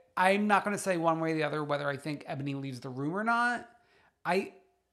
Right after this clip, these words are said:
I think that was a pre-taped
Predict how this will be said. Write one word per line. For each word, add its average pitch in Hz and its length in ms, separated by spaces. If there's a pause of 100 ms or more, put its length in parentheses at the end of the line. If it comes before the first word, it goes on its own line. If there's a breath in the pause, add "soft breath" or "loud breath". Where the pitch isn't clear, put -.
I 196 140
think 247 360
that 269 200
was 180 240
a 170 60
pre-taped 165 1040